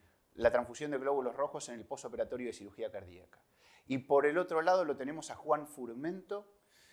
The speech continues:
que él va a defender la estrategia liberal, es decir, la estrategia que promueve la transfusión de glóbulos rojos en el paciente en cirugía cardíaca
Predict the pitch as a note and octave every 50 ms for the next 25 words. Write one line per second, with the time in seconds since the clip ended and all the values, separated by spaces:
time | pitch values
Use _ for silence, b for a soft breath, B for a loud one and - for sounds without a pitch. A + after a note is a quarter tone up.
0 | b b b b - B2+ B2+ C#3 D3 D3 D3 D3 C#3 C3 - C3 C3+ D3+ D3+ C#3+
1 | C3 - - B2 A#2 - - D3+ - - F3 D3 C#3 C3+ D3 D3+ D#3 D#3 C#3+ A2
2 | G#2 G2 F#2 F2+ - _ _ - A2 A2+ B2 A#2 - D3+ C#3 C#3 C3+ - - B2+
3 | A#2+ - D3+ D3 - D3 C3+ - C#3+ C#3+ C3 - - - C#3+ C#3+ C#3 C#3 D3+ D#3+
4 | E3+ F3 F3 F3 F3 E3+ E3+ b b b b b b b A#2 B2 A#2+ - D3+ D#3+
5 | E3+ E3 - C#3+ B2 - - D3+ D3+ C#3+ C3 B2 C3+ D3 D3 C3 B2 A#2 A#2+ C3+
6 | C#3+ C3+ - C#3+ C3 - - - B2+ B2+ A#2+ A#2 G#2+ - A#2 A2 - - D3 D3
7 | D3 - C#3 B2 A2 - G#2 A2 G#2 - C#3 C3+ B2+ - A2 - A2+ B2 B2+ B2
8 | B2 B2+ C3 B2+